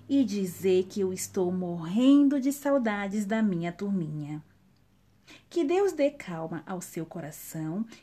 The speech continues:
e muitos motivos para sorrir e agradecer. Eu quero dizer também que logo tudo isso passará e estaremos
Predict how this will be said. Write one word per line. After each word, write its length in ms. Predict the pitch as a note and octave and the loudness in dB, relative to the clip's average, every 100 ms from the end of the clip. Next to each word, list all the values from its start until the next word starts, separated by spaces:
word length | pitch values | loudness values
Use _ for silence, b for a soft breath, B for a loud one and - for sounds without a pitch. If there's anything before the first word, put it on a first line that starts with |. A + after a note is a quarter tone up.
| _ | _
e 160 | B4+ A#4 | -2 2
muitos 280 | A#3 A#3 C#4 | 4 4 2
motivos 760 | F#4 A#4+ - G3+ F3 F3 A3+ | 2 -2 -6 -4 -4 -4 -6
para 240 | - - F#3+ | -6 -6 -6
sorrir 640 | - G4 G#4 C#4+ B3 C4 D#4 | -4 -4 0 2 2 0 0
e 120 | D4+ | 2
agradecer. 920 | D4+ G#3+ F3 F3+ A3+ - - D#3 D3+ - _ _ _ _ _ _ _ _ _ _ _ b b - | 2 0 -2 -2 -4 -6 -8 -8 -8 -12 _ _ _ _ _ _ _ _ _ _ _ b b -10
Eu 120 | F#3+ | -8
quero 280 | - F3 E3+ | -6 -6 -6
dizer 420 | F3 F#3 D#3+ D#3 | -8 -8 -6 -6
também 520 | G3 F#3+ E3+ E3+ E3+ B B | -4 -4 -2 -2 -4 B B
que 200 | - C4 | -6 -2
logo 560 | A#3+ F#3+ E3+ E3+ E3+ F3 - - | 0 0 0 -2 -4 -8 -10 2
tudo 400 | F4+ G#4 D#4+ C4+ | 4 4 2 2
isso 360 | G3+ G#3+ - | 2 -2 -6
passará 720 | A3+ G#3 G3+ C4 A#3+ G3 F#3+ G3 B _ | -6 -6 -6 -6 -4 -2 -4 -8 B _
e 180 | G#4 D4+ | 0 2
estaremos 880 | D4+ - G4 C#4+ G3+ G3+ G#3 - | 0 -4 -2 2 2 0 -2 -4